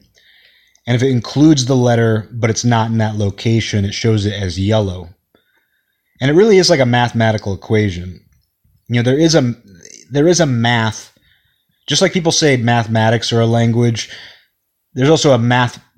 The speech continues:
<laughs> a mathematics to language. And I think some people can do it both. I'm not a math guy, so that's not me.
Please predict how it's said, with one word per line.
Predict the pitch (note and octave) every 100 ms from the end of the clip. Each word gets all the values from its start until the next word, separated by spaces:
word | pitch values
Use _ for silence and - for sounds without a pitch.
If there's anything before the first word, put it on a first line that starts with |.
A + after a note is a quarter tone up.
| A2
<laughs> | A2 A2+ G#2+ -
a | E3
mathematics | B2 C3 C3 B2 A2+ A2 A2+ G2+ -
to | - A2+ G#2 G2 F#2 - - _ _ _ _ _ _
language. | A#2 B2+ A#2+ F#2 - - _ _ _ _ _ _ _ _ _ _ _ _ _ _ _
And | A#2+
I | B2+
think | C3+
some | - D#3
people | D#3 D3+ C3+ B2+ A#2+ - -
can | A#2
do | A#2 A#2
it | A2 F#2+
both. | G#2+ A2+ A#2+
I'm | B2+
not | C3 A#2+
a |
math | G#2+ G#2 A2 -
guy, | A2+ A2
so | G#2+ A2
that's | G#2 -
not | G#2+ G#2
me. | G#2 G#2+